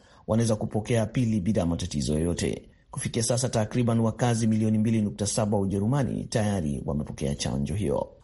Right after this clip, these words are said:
Unaendelea kusikiliza idhaa ya Kiswahili ya Sauti ya Amerika moja kwa moja kutoka hapa Washington D C.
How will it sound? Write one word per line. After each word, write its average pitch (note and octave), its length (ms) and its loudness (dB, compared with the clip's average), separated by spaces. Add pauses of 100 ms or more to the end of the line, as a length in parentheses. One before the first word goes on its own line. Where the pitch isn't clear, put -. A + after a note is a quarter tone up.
(160)
Unaendelea D#3 460 2
kusikiliza C3+ 460 2
idhaa A#2 180 4
ya A#2 80 2
Kiswahili A#2 460 2
ya F#2 60 2
Sauti A2+ 300 0
ya A2 60 2
Amerika G#2+ 320 0
moja G#2+ 260 0
kwa G2 120 0
moja F#2 240 0
kutoka - 300 -4
hapa F2+ 260 -2
Washington D2+ 640 0
D C2 140 -2
C. - 380 -2